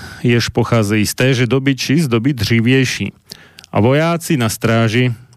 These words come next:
a mezi nakaženými domy od jedné mŕtvoly k druhé také takzvaní krkavci, kteří sú lho-, lhostejne ponecháni smrti. Sú to lidé, kteří evidují nemocné,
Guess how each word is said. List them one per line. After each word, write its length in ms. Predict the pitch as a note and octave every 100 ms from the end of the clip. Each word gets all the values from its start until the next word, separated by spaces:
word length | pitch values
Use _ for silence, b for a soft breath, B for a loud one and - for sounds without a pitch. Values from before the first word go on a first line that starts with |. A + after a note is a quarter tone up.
| -
a 60 | G3
mezi 240 | E3 B2 A#2+
nakaženými 640 | A2+ B2 G#2+ A2 G#2+ G#2+
domy 340 | A#2+ C3+ C3
od 200 | - F#3
jedné 340 | C3+ C3 C#3 C3+
mŕtvoly 500 | B2 - B2+ A2 G2
k 60 |
druhé 340 | G#2+ D3 C#3 B2+
také 480 | - C#3 C3 F#2 - _ _ _ _
takzvaní 500 | A#2 G#2+ G#2+ G#2 F#2+ -
krkavci, 680 | - C#3+ D3+ C#3+ - - D3+ - B B B B B
kteří 320 | B B3 -
sú 400 | - F3 E3+ D#3+ C3 -
lho-, 360 | B2+ A2+ - - _ B2+
lhostejne 800 | A2+ D3+ - D3+ C#3+ C#3 C3+ A#2+
ponecháni 960 | - B2 B2+ - B2 B2 A#2+ A#2+ A#2 A2 - _ -
smrti. 600 | - - C3 C3+ D3+ D3+ B2+ B B B B
Sú 220 | B C#3 C3+
to 340 | D3 C3+ -
lidé, 380 | B2+ C4 F3+ E3+
kteří 440 | - C#3+ A#2+ B2
evidují 760 | C#3+ C#3+ C#3+ C#3 C3+ C3 B2+ A2+
nemocné, 760 | A2 B2 C#3 B2 - C3 B2